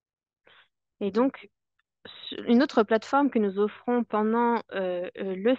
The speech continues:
C M A pour la science, la recherche, l'éducation, euh, la formation, tout cela n'a pas seulement lieu, euh, dans la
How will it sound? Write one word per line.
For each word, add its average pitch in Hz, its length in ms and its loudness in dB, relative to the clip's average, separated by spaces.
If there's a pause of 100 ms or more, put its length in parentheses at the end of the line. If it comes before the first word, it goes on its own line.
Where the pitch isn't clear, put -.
(100)
C 226 60 6
M 196 240 4
A 240 100 2
pour - 180 -8
la 180 120 -2
science, 233 560 0
la 190 180 0
recherche, 240 640 0
l'éducation, 196 840 -2 (440)
euh, 196 100 2
la 202 160 4
formation, 220 800 0 (680)
tout 262 120 0
cela 302 220 4
n'a 214 160 6
pas 262 160 2
seulement 220 420 2
lieu, 240 580 0 (160)
euh, 190 320 -4
dans 208 240 2
la 196 180 2